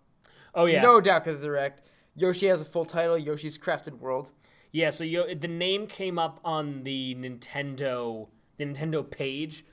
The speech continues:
Speaker 1: Like,
Speaker 2: Game,
Speaker 1: it
Speaker 2: other
Speaker 1: said
Speaker 2: games
Speaker 1: Yoshi.
Speaker 2: you might like.
Speaker 1: Yeah, it had, it used to just have Yoshi twenty nineteen.
Speaker 2: Right,
Speaker 1: Now it says
Speaker 2: but now it
Speaker 1: Yoshi's
Speaker 2: says
Speaker 1: Crafted World.
Speaker 2: So, I mean, there's you go. This title probably means we're gonna see something Yoshi
Speaker 1: I
Speaker 2: in
Speaker 1: have
Speaker 2: the
Speaker 1: to
Speaker 2: Direct.
Speaker 1: imagine, yeah.
Speaker 2: Um,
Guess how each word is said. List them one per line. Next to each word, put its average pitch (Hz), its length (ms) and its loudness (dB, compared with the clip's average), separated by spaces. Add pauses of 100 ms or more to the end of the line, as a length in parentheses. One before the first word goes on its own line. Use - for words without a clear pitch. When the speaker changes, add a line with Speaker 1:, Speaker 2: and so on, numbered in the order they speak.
(220)
Speaker 1:
Like, 147 220 -2
Speaker 2:
Game, 175 280 -4
Speaker 1:
it - 120 -14
Speaker 2:
other 208 160 4 (100)
Speaker 1:
said 160 80 0
Speaker 2:
games 160 40 4
Speaker 1:
Yoshi. 170 360 4
Speaker 2:
you 185 60 2
might 180 180 0
like. 139 480 -6
Speaker 1:
Yeah, 147 180 0
it 143 60 -4
had, 139 240 -2
it 180 200 -2
used 202 180 -6
to 170 80 -8
just 147 100 -8
have 147 120 -4 (120)
Yoshi 147 420 -2
twenty 123 200 -10
nineteen. 107 580 -10
Speaker 2:
Right, 135 180 -6
Speaker 1:
Now 113 60 -2
it 110 100 -8
says 117 120 -14
Speaker 2:
but - 40 -10
now 127 60 -4
it 117 60 -2
Speaker 1:
Yoshi's 120 220 -8
Speaker 2:
says 110 80 -12
Speaker 1:
Crafted - 320 -2
World. 104 360 -12 (680)
Speaker 2:
So, 202 340 8
I 196 120 4
mean, 202 160 0
there's 220 220 4
you 202 60 -4
go. 185 160 6
This 165 240 -4
title 151 420 -2 (220)
probably 180 240 2
means 160 220 -2
we're 143 80 -8
gonna 143 180 -8
see 151 160 -8
something 131 400 -10
Yoshi 120 420 -6 (220)
Speaker 1:
I 135 60 -6
Speaker 2:
in 131 80 -2
Speaker 1:
have 131 100 -4
Speaker 2:
the 135 60 -4
Speaker 1:
to 127 80 -2
Speaker 2:
Direct. 135 280 -2
Speaker 1:
imagine, 107 140 -10
yeah. 113 320 -10 (420)
Speaker 2:
Um, 151 560 2